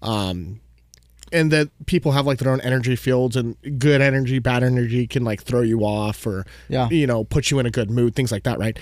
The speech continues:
Speaker 1: And then when people pass away, that kind of stuff gets transferred on. So I think the idea is that these mediums have the ability to kinda sense that energy, like, the same way that we sense temperature when you walk into a room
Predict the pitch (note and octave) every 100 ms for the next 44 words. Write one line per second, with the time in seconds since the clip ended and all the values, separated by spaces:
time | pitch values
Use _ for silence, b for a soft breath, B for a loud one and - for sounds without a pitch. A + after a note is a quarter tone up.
0 | B B B _ - D#3 D3 C#3+ D3 D3
1 | D3+ D3+ - - D3 D3+ D3 C#3+ D3 D3
2 | - D#3 D3 - C#3 B2+ - B2+ B2 A2
3 | F2+ A#2+ - B2+ A#2 B2 - A#2 - -
4 | - - C3+ A#2+ A#2 - A2+ - G#2 F#2+
5 | D2+ - B B - D#3+ D3+ C#3+ b b
6 | - D#3 E3 G3+ F3+ F3 D3+ B2 C#3+ C3
7 | C3 B2 A#2 A#2+ B2 B2+ B2+ A#2 - B2
8 | A2+ A#2 G2 A#2+ A#2+ A2+ A2 - B2 G2+
9 | - B2+ A#2 - A#2 G#2+ A#2 B2 G#2+ A2+
10 | A2 - C3+ A#2+ C#3 F3 F#3 G3 F#3+ F3
11 | D3 - D#3 D3 - B B B - E3+
12 | D3+ C3 A2+ E2 - C#3 D3 C3 A#2+ C#3+
13 | - B2 G#2+